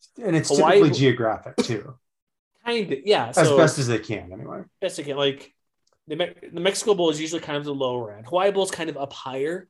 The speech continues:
Speaker 2: because they usually get an American team. That's usually a pretty good matchup.
Speaker 1: Mm-hmm.
Speaker 2: But I would love nothing more than, oh, just say no, they can't do the bowl game. Somebody's gonna take it. It's not gonna not be played.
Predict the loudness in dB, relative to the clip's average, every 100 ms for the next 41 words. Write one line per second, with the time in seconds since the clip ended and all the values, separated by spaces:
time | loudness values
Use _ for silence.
0 | _ _ _ _ -6 -2 0 0 -2 -2
1 | -2 -2 -4 -6 -6 -8 -8 -8 -10 -10
2 | -8 -10 -10 -12 -16 -18 -18 -18 -4 -2
3 | -2 -6 _ _ _ _ _ _ _ -6
4 | -2 -2 -4 _ _ _ -6 0 2 2
5 | 0 0 0 0 -4 -4 0 0 0 -4
6 | -2 0 -2 -4 -8 -6 -4 -2 -2 -2
7 | -4 -4 -8 -10 -8 -4 -4 -6 -14 _
8 | -12 -4 -2 -2 -4 -4 -4 -6 -6 -6
9 | -6 -8 -10 -12 -12 -16 -12 -10 -10 -12